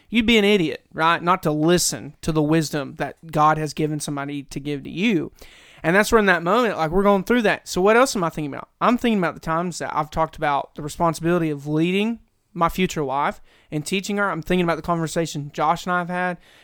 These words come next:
me and my father have had. And now what happens? It's coming to fruition. So that's the thing. When God does something, when God controls and he leads and he teaches, like, it's not just for nothing. These are things that are practical in everyday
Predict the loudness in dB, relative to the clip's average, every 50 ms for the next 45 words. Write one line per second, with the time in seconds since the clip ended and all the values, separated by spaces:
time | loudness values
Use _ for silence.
0 | _ -6 -4 -2 -2 -2 -2 -4 -4 -2 0 2 2 2 2 0 0 -2 -4 -4
1 | -4 -4 -2 -2 -2 -4 -6 -8 -16 -20 -20 _ _ _ -4 -2 0 2 4 4
2 | 4 4 2 0 -4 -10 -6 -2 0 0 2 2 2 0 0 -2 -8 -12 -12 -20
3 | -20 _ _ _ _ _ _ _ -2 -2 -2 -2 0 0 2 2 2 0 0 -2
4 | -2 -2 0 0 -2 -2 -4 -8 -12 -14 -16 -20 _ _ _ _ -18 -4 2 4
5 | 4 4 4 0 0 0 0 0 2 2 0 0 2 4 4 4 4 2 -2 -10
6 | -20 -20 _ _ -16 -4 2 4 6 6 6 4 2 -2 -6 -6 -6 -6 -6 -4
7 | -4 -4 -2 0 2 4 4 4 2 0 -6 -6 -6 -4 -2 0 2 4 4 4
8 | 2 0 -4 -8 -8 -6 -6 -8 -8 -12 -20 -12 -6 0 2 2 4 4 2 2
9 | 0 -2 -4 -6 -6 -4 -6 -6 -4 -4 -2 -2 -2 -2 -4 -6 -6 -8 -12 -20
10 | -12 -4 0 0 2 4 2 2 2 2 2 2 2 2 -2 -2 -2 -2 -2 -2
11 | 0 2 4 2 2 2 -2 -4 -2 0 -2 -2 -2 -2 -4 -4 -2 -4 -4 -4
12 | -6 -8 -8 -6 -4 0 0 0 0 -2 -6 -12 -10 -12 -12 -12 -14 -14 -14 -14
13 | -14 -14